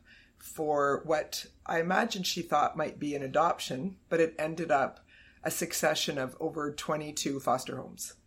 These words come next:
uh, over the course of his childhood. And the fact that he was able to overcome extremely adverse circumstances, including, not surprisingly, uh,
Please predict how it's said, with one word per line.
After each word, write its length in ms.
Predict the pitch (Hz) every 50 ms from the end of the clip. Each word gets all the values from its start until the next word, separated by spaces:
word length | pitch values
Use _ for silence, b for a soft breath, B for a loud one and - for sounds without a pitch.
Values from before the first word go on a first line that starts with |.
| B B B B B B B B B
uh, 220 | - 147 139 120 -
over 180 | 156 151 160 151
the 80 | 160
course 320 | 160 - 170 151 143 - -
of 100 | 147 131
his 240 | 123 143 135 131 -
childhood. 600 | - - 123 104 113 185 - - - 147 - - - -
And 600 | 156 160 156 160 156 156 156 156 156 156 147 - - B B B B B B B B B _ -
the 80 | 165
fact 400 | 165 - 175 156 160 160 - -
that 120 | 175 160 147
he 160 | - 175 165
was 200 | 156 151 151 160
able 260 | 151 147 - 151 147
to 800 | 143 - - - 165 147 143 143 139 139 135 135 131 127 107 - - -
overcome 880 | 160 156 165 151 - - - 175 196 202 165 139 135 160 214 285 277 _ b b b b b _ _ _ -
extremely 800 | - - - - - - - - - 196 208 214 214 190 170 160 -
adverse 460 | 135 147 156 147 - 151 151 147 -
circumstances, 1080 | - 147 143 - 143 143 - - 143 135 139 139 135 - 160 156 156 151 - - - - _ -
including, 640 | 151 147 - - 170 156 151 147 143 143 139 135 - -
not 220 | 143 147 143 -
surprisingly, 960 | - 147 - 165 160 170 175 170 170 170 160 160 156 156 151 147 143 147 - B B B B B B B
uh, 160 | 135 135 131